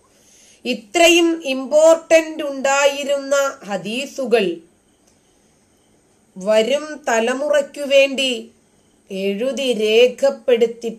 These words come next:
പരിശോധിച്ചു വയ്ക്കാതെ പോയ പ്രവാചകനെ നമുക്കൊരിക്കലും ന്യായീകരിക്കാൻ സാധിക്കില്ല. കാരണം അദ്ദേഹം ചെയ്തത് ശരിയല്ല. ഒരാൾ മുസ്ലിമായി ജീവിക്കാൻ വേണ്ടുന്നതെല്ലാം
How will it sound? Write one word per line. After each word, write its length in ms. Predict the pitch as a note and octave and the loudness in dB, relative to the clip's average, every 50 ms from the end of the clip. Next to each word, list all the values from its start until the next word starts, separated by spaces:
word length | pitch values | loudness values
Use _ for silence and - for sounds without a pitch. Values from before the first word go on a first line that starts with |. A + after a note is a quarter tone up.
| - _ - | -10 _ -2
പരിശോധിച്ചു 1000 | G#3 G#3 G#3+ A3+ A3+ - - A#3+ B3 B3+ C4 B3+ - B3 B3+ - - - - A3+ | -2 -2 -2 -4 -6 -4 -2 2 2 2 2 2 -2 -4 -8 -10 -8 -10 -8 -6
വയ്ക്കാതെ 920 | G#3+ G3 G3+ G3 F#3 - _ _ - G#3+ G3+ G#3 A3 A3+ A3 F#3+ G#3+ G#3+ | -6 -4 -6 -6 -8 -10 _ _ -6 -4 -4 -2 -2 -4 -2 -2 -2 -2
പോയ 500 | G3 G#3 G#3+ G3+ G3 G3 G3 F#3+ F#3+ F#3+ F#3 - | -2 -4 -8 -8 -6 -6 -6 -6 -8 -8 -10 -10
പ്രവാചകനെ 1000 | F#3+ F#3 F3 F3+ F#3 F#3 F#3+ G3 G3 F#3 G3+ G3 F3+ G3 F#3+ F#3 F#3 F#3 F#3 F3+ - _ _ _ _ _ _ _ _ _ _ _ - - - - _ _ _ _ _ _ _ _ _ _ _ _ _ _ _ _ _ _ _ _ _ - | -10 -10 -10 -10 -10 -10 -8 -10 -10 -10 -10 -12 -10 -10 -10 -10 -10 -12 -14 -16 -18 _ _ _ _ _ _ _ _ _ _ _ -14 -14 -14 -14 _ _ _ _ _ _ _ _ _ _ _ _ _ _ _ _ _ _ _ _ _ -16
നമുക്കൊരിക്കലും 580 | F#3+ F3 F3+ E3+ - F#3 F3 F3+ - F#3+ F#3 F3+ | -14 -12 -12 -10 -10 -10 -10 -10 -10 -10 -10 -8
ന്യായീകരിക്കാൻ 640 | F3+ F#3 F3+ F3+ F#3+ F#3 F3 F#3 F3+ F3 G3 F3+ F3 | -8 -8 -8 -8 -8 -8 -8 -8 -8 -8 -10 -12 -12
സാധിക്കില്ല. 600 | E3+ - F#3 F#3 E3+ - F#3+ - G3 G3 F3+ - - _ _ _ _ _ _ _ _ _ _ _ _ _ _ _ _ _ - | -12 -14 -14 -14 -16 -16 -16 -14 -14 -16 -16 -16 -20 _ _ _ _ _ _ _ _ _ _ _ _ _ _ _ _ _ -4
കാരണം 260 | C4+ C4+ C#4+ D#4 D#4 D#4 | -2 0 0 0 0 0
അദ്ദേഹം 340 | D4 - D#4+ D4+ E4 E4 | 0 2 2 0 0 0
ചെയ്തത് 300 | - D#4+ D#4 E4 E4 E4+ | -2 -2 0 0 -2 -2
ശരിയല്ല. 480 | E4+ - D#4+ D4+ D#4+ F4 F#4 E4 C#4+ A3+ F#3+ - - _ _ _ _ _ _ _ _ _ _ _ _ _ _ _ _ _ _ _ _ _ _ _ _ _ _ - A3+ | 0 0 0 2 2 4 4 4 2 0 -4 -6 -12 _ _ _ _ _ _ _ _ _ _ _ _ _ _ _ _ _ _ _ _ _ _ _ _ _ _ -2 2
ഒരാൾ 320 | A#3+ C#4+ E4 E4+ F4 F#4 | 4 4 4 4 4 2
മുസ്ലിമായി 920 | F4 E4 D4+ D4+ D4 - - E4 E4 F4 E4+ E4+ F4 F4 F4 F4+ F4+ F4 F4 | 0 -2 -4 -6 -8 -6 -4 0 0 0 0 0 0 0 2 2 2 2 2
ജീവിക്കാൻ 800 | B3 G#3+ B3+ C#4 C#4 D4+ C#4 B3 - D#4 D4 D4 C#4+ C#4 B3+ | 0 -2 -4 -6 -6 -8 -10 -10 -4 -4 -2 -2 -2 -2 0
വേണ്ടുന്നതെല്ലാം 1500 | A3 A3 A3+ B3 C4 B3+ C#4 C4+ C4 C4 C4+ B3+ G#3 A3+ A3 A3 A3+ A#3+ B3 C4 C4+ D4 E4+ F#4 E4+ C4 G3+ - - _ | 0 0 0 0 0 -4 -4 -4 -2 -2 -2 0 2 0 0 0 -4 -10 -10 -10 -8 -2 2 4 4 4 2 -2 -10 _